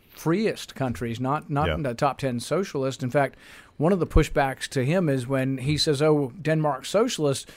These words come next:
Speaker 1: very quickly the Prime Minister of Denmark says, "No, no, we're not." He's afraid, uh, people wanna do business in, in Denmark are gonna be like,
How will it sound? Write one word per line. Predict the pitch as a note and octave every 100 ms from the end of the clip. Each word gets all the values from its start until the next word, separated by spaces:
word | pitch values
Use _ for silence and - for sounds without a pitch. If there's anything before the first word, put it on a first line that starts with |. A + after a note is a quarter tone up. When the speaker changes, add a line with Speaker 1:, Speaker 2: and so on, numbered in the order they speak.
| - -
Speaker 1:
very | F#3
quickly | F3+ F#3 G3+ D#3+
the | C#3
Prime | A#2+ E3
Minister | E3+ E3 -
of | C3
Denmark | F3+ G#3+ D3
says, | D3+ C3
"No, | C#3+ G3+ G#3+
no, | A3+
we're | A#3 F#3+ D3
not." | C#3+ A3 G#3+ C#3+
He's | E3 D#3+
afraid, | D#3+ E3+ D3+ D3+ C#3+ - - -
uh, | C#3 C3+
people | F3 D#3+
wanna | E3 D3
do | D3
business | B2+ E3 F3+ D3 C#3+
in, | C3 C3+
in | C3+
Denmark | B2+ G#3+ G3+ C3+ C3+
are | C#3
gonna | C3+
be | C3
like, | C3+ C3+ C3+